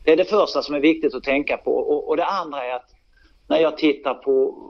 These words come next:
på mig själv så har jag... Det jag har försökt göra i mitt liv, det är att sätta upp olika mål,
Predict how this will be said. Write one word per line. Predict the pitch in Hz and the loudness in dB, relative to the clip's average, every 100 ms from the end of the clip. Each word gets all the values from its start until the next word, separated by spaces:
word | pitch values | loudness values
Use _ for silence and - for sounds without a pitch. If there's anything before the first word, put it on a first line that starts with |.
| 50 50 | -20 -18
på | - | -6
mig | 143 143 | -2 -2
själv | - 208 151 117 | 0 0 0 -4
så | - 127 | -6 -2
har | 165 | 0
jag... | 156 131 - _ _ _ _ _ _ | 0 -2 -8 _ _ _ _ _ _
Det | 151 | 2
jag | 165 | 4
har | 156 | 2
försökt | 180 190 190 | -4 -2 0
göra | 185 175 | 0 0
i | 165 | 0
mitt | 147 - | -2 -2
liv, | 139 123 117 | 0 0 0
det | 135 | 0
är | |
att | 123 | 0
sätta | 151 135 180 | -4 -4 -2
upp | 180 - | -2 -2
olika | 160 165 - 117 | -4 -4 -4 -4
mål, | 143 135 180 | 0 0 -2